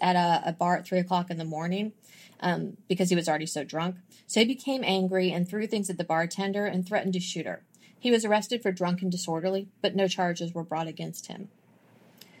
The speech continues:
On September eighth, nineteen eighty-six, Dahmer was arrested for masturbating in front of two twelve-year-old boys,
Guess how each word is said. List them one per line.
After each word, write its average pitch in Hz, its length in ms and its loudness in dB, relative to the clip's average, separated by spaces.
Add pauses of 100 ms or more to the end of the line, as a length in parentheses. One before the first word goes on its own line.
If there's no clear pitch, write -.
(280)
On 196 140 2
September 254 580 2
eighth, 214 260 0
nineteen 185 440 0
eighty-six, 190 640 -2 (420)
Dahmer 226 340 2
was 269 140 0
arrested 190 420 2
for 196 120 -4
masturbating 196 720 0
in 185 140 0
front 185 160 0
of 180 160 -2
two 220 340 -4
twelve-year-old 180 680 0
boys, - 380 -8